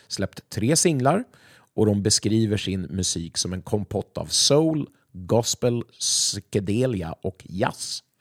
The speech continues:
Medlemmarna är kända från bland annat The Ark och Augustifamiljen. Och alldeles strax här så lägger vi på singeln The Comfort of Habits. Men först en liten sammanfattning, fattning av, eh, avsnitt femtionio, va?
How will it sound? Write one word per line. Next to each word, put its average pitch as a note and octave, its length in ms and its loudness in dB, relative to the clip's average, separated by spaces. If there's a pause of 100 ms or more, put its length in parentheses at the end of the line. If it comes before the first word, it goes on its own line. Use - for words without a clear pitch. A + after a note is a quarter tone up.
(380)
Medlemmarna A#2 840 0
är F#2 180 -2
kända F#2 380 -4
från F2 260 -8
bland D#3 260 2
annat C3 260 0 (200)
The A2 140 2
Ark B2 440 0 (320)
och - 300 -4
Augustifamiljen. G2 1040 -6 (480)
Och - 220 0
alldeles D#3 360 4
strax - 400 2
här A2 220 2 (200)
så F#2+ 320 -4
lägger G2 200 0
vi F#2 100 -2
på E2+ 280 -4
singeln F2 440 -6 (280)
The G2 60 -4
Comfort E3 800 0
of G#2+ 140 -4 (140)
Habits. - 680 -4 (640)
Men A#2+ 160 4
först E3 320 4
en D3 100 4
liten C#3 220 2
sammanfattning, A2+ 840 -2
fattning - 460 -6
av, D#2+ 260 -8
eh, G1+ 380 -4
avsnitt G2 400 -6
femtionio, A#2+ 500 0
va? - 180 2